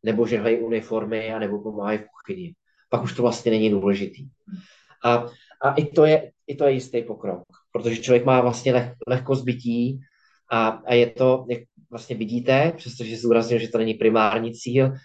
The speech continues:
pokud takhle cokoliv děláme, děláme tímhle způsobem, tak je to jedinečný lék na ten takzvaný stres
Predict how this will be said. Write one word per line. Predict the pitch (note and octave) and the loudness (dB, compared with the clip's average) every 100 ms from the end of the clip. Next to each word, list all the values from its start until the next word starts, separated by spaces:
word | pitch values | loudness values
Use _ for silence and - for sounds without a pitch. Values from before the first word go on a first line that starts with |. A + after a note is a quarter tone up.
| _ - | _ -10
pokud | A#2+ C3 B2+ - | -8 -6 -8 -2
takhle | C#3 C3+ C3+ B2+ B2 - _ - - - _ | -2 4 6 4 2 -12 _ -18 -18 -20 _
cokoliv | C#3+ C#3 C#3+ B2 | -6 4 4 6
děláme, | B2 B2 B2+ B2+ | 4 4 2 2
děláme | B2 A#2+ B2 | 2 2 -2
tímhle | B2+ A#2 | -4 -10
způsobem, | - _ - B2 C3 C#3 D#3 D#3 _ _ _ _ | -10 _ -4 0 2 2 0 -8 _ _ _ _
tak | A#2 A2+ | -8 -2
je | B2 | 4
to | A#2+ | 4
jedinečný | A2+ A2+ G#2+ - A#2+ A#2 A2 | 4 0 -2 -4 -2 -2 -2
lék | A2 A2 | -4 -4
na | G#2+ | -6
ten | A2 G#2 | -10 -8
takzvaný | G2+ G#2+ G#2 G#2 G2 _ _ _ _ _ _ - | -6 -4 -2 -2 -4 _ _ _ _ _ _ -16
stres | - G2 G2+ - | -2 0 0 -4